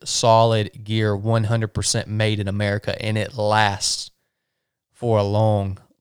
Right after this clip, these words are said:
long time. These shorts that I got, I've probably ran, gosh, I don't know. I bet I've ran two thousand miles in those shorts,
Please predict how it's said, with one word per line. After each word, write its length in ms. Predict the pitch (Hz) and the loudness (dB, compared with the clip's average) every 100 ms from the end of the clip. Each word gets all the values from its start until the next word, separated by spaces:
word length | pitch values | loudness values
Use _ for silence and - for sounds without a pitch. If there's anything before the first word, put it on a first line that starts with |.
| - | -8
long 500 | 107 107 104 95 101 - - | 0 2 2 -2 -8 -14 -8
time. 400 | 113 95 85 98 _ _ _ _ _ _ _ | -6 -6 -8 -16 _ _ _ _ _ _ _
These 260 | 120 123 | 0 2
shorts 320 | - 139 131 - | 2 2 0 0
that 140 | 127 | 2
I 80 | 117 | 2
got, 400 | 113 127 127 - | 4 4 4 0
I've 240 | 110 110 - | 0 0 4
probably 480 | 117 110 107 107 | 2 2 -2 -2
ran, 520 | 104 107 110 107 101 98 _ _ _ _ _ _ _ _ _ _ _ | -2 0 0 0 -2 -8 _ _ _ _ _ _ _ _ _ _ _
gosh, 400 | - 107 104 98 | 0 2 2 2
I 80 | 107 | -2
don't 160 | 104 101 | -2 -2
know. 300 | 98 101 95 - - | -2 -4 -8 -16 -4
I 140 | 110 | -4
bet 240 | 107 113 | 0 2
I've 180 | 110 104 | 4 2
ran 200 | 110 104 | 0 -4
two 160 | - 113 | -2 -4
thousand 400 | 110 104 101 101 | 0 -2 -2 -2
miles 340 | 101 101 101 | -2 -2 -4
in 80 | 98 | -8
those 160 | 98 95 | -8 -6
shorts, 560 | - 98 87 - - | -6 -8 -10 -12 -14